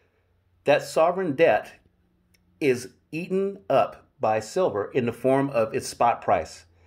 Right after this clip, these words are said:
Once silver is released to be freely traded, the spot price is gonna be way higher than it is now. And that's something that can happen overnight should the C F T C change comex rules or,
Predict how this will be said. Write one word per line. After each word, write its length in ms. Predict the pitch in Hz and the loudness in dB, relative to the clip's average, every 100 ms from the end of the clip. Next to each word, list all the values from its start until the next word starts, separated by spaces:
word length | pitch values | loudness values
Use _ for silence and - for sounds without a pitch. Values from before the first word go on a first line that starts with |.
| _ _ - - | _ _ -20 -12
Once 260 | 135 160 214 | 2 2 2
silver 280 | - 208 190 | 2 4 4
is 120 | 143 | 0
released 500 | 135 127 160 - - | -2 0 -2 -4 -6
to 160 | 151 127 | -2 0
be 540 | 123 117 117 113 - - | 2 0 0 -4 -10 -18
freely 360 | - 139 175 | -2 2 2
traded, 460 | 185 - 92 80 - - - | 0 2 2 0 -10 -10 -4
the 80 | |
spot 340 | 110 - 156 156 | 0 6 6 6
price 240 | 151 139 | 2 2
is 80 | 123 | 0
gonna 160 | 123 113 | -2 -2
be 100 | 113 | -4
way 320 | - 196 180 | 2 4 4
higher 260 | 131 104 | 4 4
than 160 | 98 95 | 2 -2
it 40 | |
is 160 | 95 90 | -4 -4
now. 300 | 92 82 - - - - | -8 -8 -12 -16 -18 0
And 80 | 165 | 2
that's 120 | 226 | 4
something 260 | 185 147 127 | 2 0 0
that 100 | 123 | -2
can 80 | 117 | 0
happen 260 | 117 110 | -2 0
overnight 500 | 104 98 104 90 - - - _ - | -4 -2 -4 -4 -10 -20 -20 _ -20
should 680 | - 143 120 - 127 120 - | -2 0 0 -2 -8 -8 -6
the 100 | 117 | -8
C 180 | 107 127 | 0 0
F 120 | 123 | 2
T 100 | 127 | -4
C 220 | 120 123 | -2 -4
change 320 | 110 120 107 | -2 -4 -4
comex 360 | - 110 98 - | -4 -2 -2 -2
rules 380 | 143 151 135 135 | 2 2 2 2
or, 300 | 117 101 | 2 2